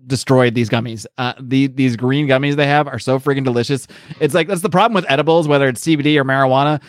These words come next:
is you're supposed to be taking them for a reason, for an, an effect. But if they taste really good, then you can take too many. And that, now that's a problem when you have marijuana edibles, from what I understand.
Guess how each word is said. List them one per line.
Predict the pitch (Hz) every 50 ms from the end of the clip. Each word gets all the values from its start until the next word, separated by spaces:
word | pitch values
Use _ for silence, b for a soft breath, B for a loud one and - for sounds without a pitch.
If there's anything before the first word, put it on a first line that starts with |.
| b b
is | 123 123
you're | 131 135
supposed | - 175 175 165
to | 170
be | 151
taking | 147 151 156 156 160
them | 151 156 151 143
for | - 139 127 123 120 120 123 - - -
a | 127
reason, | 113 123 127 127 139 160 160 165
for | - -
an, | 131 120 123
an | 123 139 123
effect. | 117 - - 135 - - - b b b b b
But | - 135 127
if | -
they | - 123
taste | - - 135 160 156 -
really | 214 220 220 202
good, | 180 214 226 226 190 151
then | 151 165 139
you | 135 135
can | 127 - 123 123 120 120 _ _ _ -
take | - 156 151 147
too | - 151 156
many. | 147 143 143 147 143 147 147 139 B B 165 B
And | 165 170 214
that, | 247 254
now | 233 226
that's | 262 285 262
a | 330
problem | - 220 220 214 202 196
when | 190 180
you | 160
have | 156 156 143
marijuana | 147 147 156 160 156 156 156 147 143 143
edibles, | 147 147 165 170 196 202 180 - _ -
from | - 151 139
what | 139 139 135
I | 131 127
understand. | 127 127 127 120 151 151 147 147 147